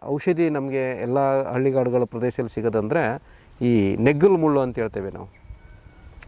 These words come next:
ನೆಗ್ಗಲ್ ಮುಳ್ಳು ಅಂತಂದರೆ ನಿಮಗೆ, ಆ, ಈ ಹಳದಿ ಹೂ ಬಿಡುತ್ತೆ ಮತ್ತು ಹುಣಸೆ ಎಲೆ ಥರ ಎಲೆ ಇರುತ್ತೆ, ನೆಲದ ಮೇಲೆ ಹರ್ಕೊಂಡಿರುತ್ತೆ, ಗಂಟು ಗಂಟುಗಾಗಿ ಎಲ್ಲ ಕಡೆ ಮುಳ್ಳಿರ್ತವೆ. So ಅದ್ರದ್ದು ಒಂದು ಸ್ವರಸ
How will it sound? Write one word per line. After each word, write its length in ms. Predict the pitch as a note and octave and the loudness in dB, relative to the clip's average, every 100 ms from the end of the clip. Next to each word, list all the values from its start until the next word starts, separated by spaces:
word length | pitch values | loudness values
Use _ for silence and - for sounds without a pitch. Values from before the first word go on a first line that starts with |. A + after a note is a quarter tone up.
| B2 | 0
ನೆಗ್ಗಲ್ 320 | A#2 B2+ D#3+ | 4 6 6
ಮುಳ್ಳು 340 | D3+ D3 D3 C#3+ | 4 4 4 2
ಅಂತಂದರೆ 340 | C3+ C#3 F3 | 0 -2 0
ನಿಮಗೆ, 500 | D3+ C#3 D3+ B2+ D#3+ - - - - | -2 0 0 0 -2 -10 -20 -20 -12
ಆ, 360 | B2 A#2+ A2+ A2+ | -4 -2 0 0
ಈ 260 | A2+ A2+ A2 | 0 0 2
ಹಳದಿ 240 | A#2 C3 | 2 4
ಹೂ 180 | B2 B2 | 4 2
ಬಿಡುತ್ತೆ 380 | A#2 A2 A#2+ A2+ | 0 0 0 0
ಮತ್ತು 540 | G#2+ A#2 A2+ A2 G#2+ | 0 0 2 2 0
ಹುಣಸೆ 300 | A2+ G#2+ A#2+ | -2 0 0
ಎಲೆ 140 | A2+ | 0
ಥರ 140 | A2 A2+ | 0 0
ಎಲೆ 320 | G#2+ G#2 A2+ | 0 2 2
ಇರುತ್ತೆ, 260 | A2 G2+ A#2+ | 0 0 0
ನೆಲದ 180 | A#2+ | 0
ಮೇಲೆ 180 | A#2 B2 | 0 0
ಹರ್ಕೊಂಡಿರುತ್ತೆ, 600 | A2 A2 A2 G2+ G2 D3 | 0 -2 -2 -2 -2 0
ಗಂಟು 260 | A#2+ B2 B2 | 2 2 2
ಗಂಟುಗಾಗಿ 600 | B2 A2+ A2+ A#2 D3 C#3 | 0 0 0 0 2 0
ಎಲ್ಲ 180 | A2+ A#2 | 0 0
ಕಡೆ 160 | B2 | 0
ಮುಳ್ಳಿರ್ತವೆ. 600 | B2 A#2 A#2 G2 F#2+ F2 - - - - - - - - | 0 2 0 0 -2 -4 -10 -20 -20 -20 -20 -20 -20 0
So 100 | D3+ C3+ | 2 4
ಅದ್ರದ್ದು 480 | B2+ C3 F3+ E3 G3+ | 4 4 2 4 2
ಒಂದು 520 | E3+ D#3+ E3+ C3 D#3+ | 2 -2 -2 -2 -4
ಸ್ವರಸ 500 | - - D3 F#3 - | -10 -2 0 2 0